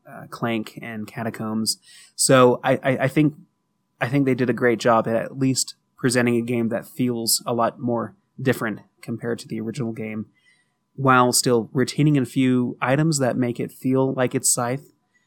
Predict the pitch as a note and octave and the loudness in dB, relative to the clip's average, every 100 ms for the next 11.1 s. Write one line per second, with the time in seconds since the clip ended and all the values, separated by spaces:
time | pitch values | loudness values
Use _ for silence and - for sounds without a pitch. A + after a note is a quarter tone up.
0 | _ - A#2 A#2 A#2 - _ _ - B2+ | _ -12 2 4 4 -2 _ _ -2 -2
1 | A#2+ - C3 A#2+ G#2+ - - C3+ B2 A#2 | -2 -2 -2 0 -4 -8 0 4 6 4
2 | A2+ B2 A#2 A#2 A#2+ A#2 A#2+ A#2 A2+ A2 | 2 -2 -2 -2 -2 0 0 0 -2 -4
3 | - B2+ B2+ B2 A#2+ A2 - _ _ - | -6 -2 0 2 0 -4 -10 _ _ -8
4 | B2 A2+ A2 A2 A2 A2 G#2+ A2+ A2 - | -6 -4 -6 -8 -8 -8 -6 -8 -8 -6
5 | A2+ G#2+ - - A2 G#2 G#2 - _ _ | -8 -8 -12 -12 -12 -12 -16 -20 _ _
6 | _ _ _ _ _ - D3 E3 C#3+ - | _ _ _ _ _ 0 4 4 2 2
7 | C#3+ B2+ B2 C3 B2 C3+ A#2 A#2 C3 D3+ | 2 2 0 -2 -2 -2 -2 0 -2 -4
8 | - A#2 A2+ - A#2+ - - A#2+ - D3 | -6 -2 0 -2 -8 -8 -6 -6 -2 0
9 | F#3 G3+ - _ _ _ _ _ - A#2 | -2 -6 -12 _ _ _ _ _ -6 -2
10 | A2+ A2+ - A#2+ A#2 A#2 A2 C3 C3+ A2+ | 0 0 -2 -2 -2 -4 -4 -2 -2 -4
11 | - | -8